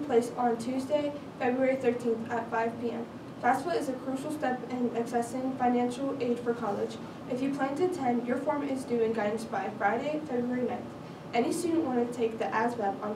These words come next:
February eighth must turn in their form to guidance office by February second.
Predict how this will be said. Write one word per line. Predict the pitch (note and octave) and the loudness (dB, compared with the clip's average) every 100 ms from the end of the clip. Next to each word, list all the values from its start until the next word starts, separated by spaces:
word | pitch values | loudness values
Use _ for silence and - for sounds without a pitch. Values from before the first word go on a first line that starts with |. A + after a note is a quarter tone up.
| - | -2
February | A3 A#3+ C4 - | -2 0 0 0
eighth | G3 - - - A#3+ | -4 -6 -10 -8 -2
must | A#3 A#3 | 0 0
turn | C4+ C4+ | -4 -2
in | B3 B3 | 0 2
their | A3+ | 2
form | A3+ A3+ A3 | 0 -2 -2
to | A3+ | 0
guidance | A3 G#3 G#3 - - - - - - | 0 -2 -4 -8 -12 -14 -12 -6 -2
office | A3 A3+ G#3+ | 0 0 -2
by | A3+ A3 | -2 -2
February | G#3 A3+ A#3 A#3 | 2 4 6 4
second. | A3+ - A3+ | 2 -4 -8